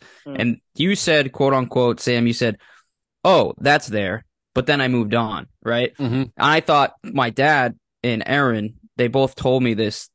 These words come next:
Speaker 2: they told me this, like, tool to use for any type of thought that's, you know, intrusive, I should say, um, is to say, "Okay, thank you. I acknowledge that that's there, but I'm gonna find an alternative, or I'm gonna do something." So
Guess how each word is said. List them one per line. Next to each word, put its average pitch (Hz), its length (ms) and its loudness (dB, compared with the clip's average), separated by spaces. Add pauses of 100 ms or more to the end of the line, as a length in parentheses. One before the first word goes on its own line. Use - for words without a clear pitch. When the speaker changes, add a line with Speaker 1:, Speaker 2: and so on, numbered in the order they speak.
Speaker 2:
they 117 140 -2
told 135 220 0
me 131 60 2
this, 113 200 -2
like, 101 160 -4 (600)
tool 110 440 -2 (220)
to 123 120 -4
use 104 420 -2
for 101 240 -4
any 131 200 0
type 113 240 -6
of 101 120 -8
thought 92 340 -6
that's, - 360 -12
you - 140 -12
know, 87 220 -10 (340)
intrusive, 101 560 -6
I 98 100 -2
should 95 200 -12
say, 95 400 -4
um, 101 360 -4 (440)
is 104 320 0
to 127 140 -2
say, 123 240 0
"Okay, 147 400 -2 (720)
thank 117 280 -2
you. 131 240 0 (160)
I 110 120 -2
acknowledge 113 500 0
that 107 220 -2
that's 107 220 -4
there, 101 380 -4 (140)
but 131 180 0
I'm 160 120 0
gonna 165 180 -2
find 143 260 -2
an 127 100 -2
alternative, 101 540 -6 (140)
or 120 140 -2
I'm 139 100 0
gonna 143 140 -2
do 131 120 -2
something." 117 260 -4
So 147 220 0